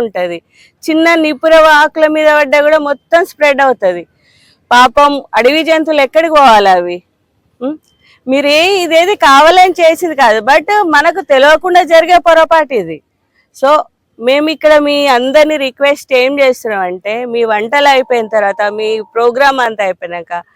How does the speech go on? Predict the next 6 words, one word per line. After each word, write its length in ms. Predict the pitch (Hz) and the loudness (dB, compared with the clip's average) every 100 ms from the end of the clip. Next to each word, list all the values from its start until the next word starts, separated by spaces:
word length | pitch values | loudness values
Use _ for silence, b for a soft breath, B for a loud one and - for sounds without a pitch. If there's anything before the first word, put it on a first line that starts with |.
| b b b b - | b b b b -6
అక్కడ 220 | 202 - 285 285 | -2 0 2 2
మొత్తం 260 | 269 349 349 | 0 0 0
నిప్పు 280 | 302 302 - 349 285 | -2 -4 0 2 4
ఆర్పినాకనే 680 | 311 330 294 269 277 269 359 | 2 -2 -4 -4 -4 -2 0
మీరు 160 | 403 403 330 | 0 0 0
వెళ్ళాలి 400 | 247 214 170 | 2 0 0